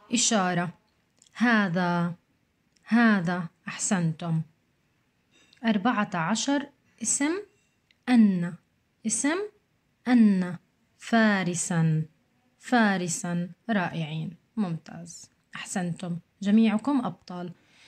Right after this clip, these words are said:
إلى هنا انتهت حصتنا لهذا اليوم.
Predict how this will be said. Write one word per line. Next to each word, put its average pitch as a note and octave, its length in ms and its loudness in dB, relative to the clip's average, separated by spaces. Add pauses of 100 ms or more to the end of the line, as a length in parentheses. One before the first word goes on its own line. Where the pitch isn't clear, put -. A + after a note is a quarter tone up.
(440)
إلى D#4 140 4
هنا C4+ 500 6
انتهت B3 560 2
حصتنا A3+ 680 2
لهذا F#3 440 0
اليوم. B3+ 600 2